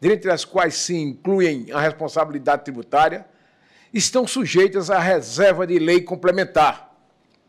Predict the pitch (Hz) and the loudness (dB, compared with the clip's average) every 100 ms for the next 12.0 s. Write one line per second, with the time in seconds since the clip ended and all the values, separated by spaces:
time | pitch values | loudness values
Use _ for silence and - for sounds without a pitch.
0 | _ _ _ _ _ _ _ _ _ - | _ _ _ _ _ _ _ _ _ -10
1 | 202 262 254 202 214 180 180 180 175 156 | -2 2 2 2 -8 -8 0 0 0 -6
2 | 170 135 165 170 135 143 175 - - 147 | -6 -2 2 2 0 -6 -6 -8 -10 -6
3 | 160 160 135 - 156 - - 180 170 - | -2 -2 -4 -10 -10 -10 -4 0 0 -4
4 | 131 147 143 170 170 127 143 123 - 175 | -10 -6 -2 -2 -2 -6 -6 -6 -2 0
5 | 147 - _ _ _ _ - 175 180 - | 0 -6 _ _ _ _ -2 -2 -2 -2
6 | 196 214 208 247 - 196 175 175 - 143 | 0 2 0 -2 -6 -10 -8 -8 -2 -2
7 | - 208 - 202 180 208 - - - _ | -2 -2 -2 -4 0 0 0 -20 -20 _
8 | 180 190 185 180 - 190 190 185 - 196 | 2 2 2 -2 0 0 0 -2 2 2
9 | 147 107 - _ _ - - 160 - 170 | 2 -8 -18 _ _ -20 -10 -8 0 0
10 | 143 208 185 175 196 175 147 220 190 170 | 2 0 0 -2 -2 -2 -6 -6 -6 -2
11 | 180 - 151 123 104 151 185 185 180 - | 0 0 -2 -4 0 2 4 2 -4 -12